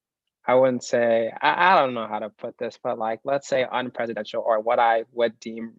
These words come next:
to be presidential in ter-, in my eyes. Um, someone disagrees, that's, that's fine, but that, this is what I think. And kind of my hope for what's to come is, I know there's a lot of work to be done, like, this is just the beginning, but I think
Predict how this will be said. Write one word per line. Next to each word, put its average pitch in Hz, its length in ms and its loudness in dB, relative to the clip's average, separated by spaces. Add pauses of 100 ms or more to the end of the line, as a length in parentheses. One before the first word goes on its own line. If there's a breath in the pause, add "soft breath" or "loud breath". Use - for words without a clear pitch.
(200)
to - 80 -12
be 117 100 -2
presidential 113 720 -2 (140)
in 110 100 -6
ter-, 113 200 -8
in 113 180 -6
my 143 380 6
eyes. 151 200 -2 (140)
Um, 107 240 -8 (580)
someone 113 300 -4
disagrees, 113 480 -4
that's, 110 280 -4
that's 104 220 -2
fine, 123 460 -4
but 98 180 -2 (120)
that, 107 360 -2
this 107 200 -2
is 104 160 -12
what 107 120 -4
I 107 280 -4
think. 110 260 -6
And 104 240 -4 (560)
kind 127 160 4
of 123 60 2
my 120 100 2
hope 123 300 4 (160)
for 120 200 -2
what's 117 200 0
to 113 100 -4
come 123 320 -2
is, 113 180 0
I 113 80 2
know 165 140 6
there's 151 140 4
a 131 40 4
lot 123 160 6
of 117 60 4
work 113 180 2
to 117 120 -12
be 117 100 -6
done, 110 300 -6
like, 101 200 -6 (120)
this 104 200 -12
is 107 80 -10
just - 280 -6
the 117 80 -8
beginning, 117 520 -4
but 117 160 4
I 110 120 2
think 117 440 -8